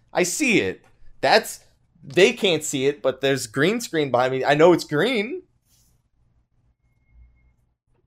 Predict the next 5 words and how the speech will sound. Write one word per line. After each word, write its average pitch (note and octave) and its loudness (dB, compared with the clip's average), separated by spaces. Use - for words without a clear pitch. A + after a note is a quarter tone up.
I C3 2
mathed E3+ 4
that F#3 4
together A#2+ -2
somehow. G#2+ -6